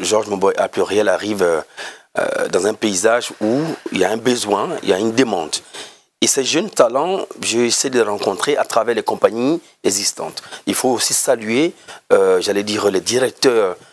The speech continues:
de ces compagnies de danse, euh, qui existent à travers toute la Côte d'Ivoire, qui font office d'école de danse. Même si, parce que là-bas,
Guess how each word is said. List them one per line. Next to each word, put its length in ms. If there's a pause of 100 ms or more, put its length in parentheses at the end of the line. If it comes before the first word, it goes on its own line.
(260)
de 80
ces 160
compagnies 440
de 140
danse, 520
euh, 160 (300)
qui 80
existent 320
à 20
travers 540
toute 180
la 60
Côte 160
d'Ivoire, 400 (340)
qui 100
font 280
office 460
d'école 380
de 100
danse. 420 (640)
Même 240
si, 180 (220)
parce 180
que 140 (120)
là-bas, 360